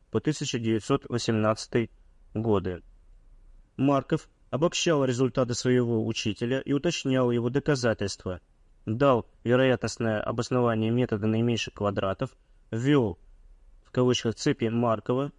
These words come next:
оказавшиеся важным орудием при использовании вероятностных методов в науке и технике.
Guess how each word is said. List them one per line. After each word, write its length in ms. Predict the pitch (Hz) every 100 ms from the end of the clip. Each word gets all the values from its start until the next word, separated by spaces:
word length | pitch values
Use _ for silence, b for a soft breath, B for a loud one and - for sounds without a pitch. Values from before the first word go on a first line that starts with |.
| _ -
оказавшиеся 960 | 110 131 131 120 135 127 117 - 120 _ _ _ -
важным 500 | 113 131 127 117 113
орудием 520 | 113 120 147 143 143
при 160 | 127 117
использовании 540 | - 131 127 131 127
вероятностных 680 | 113 113 110 110 120 127 -
методов 440 | 123 123 120 120 _ _
в 100 | 110
науке 400 | 113 113 123 127
и 160 | 113 131
технике. 600 | - 120 - 98 -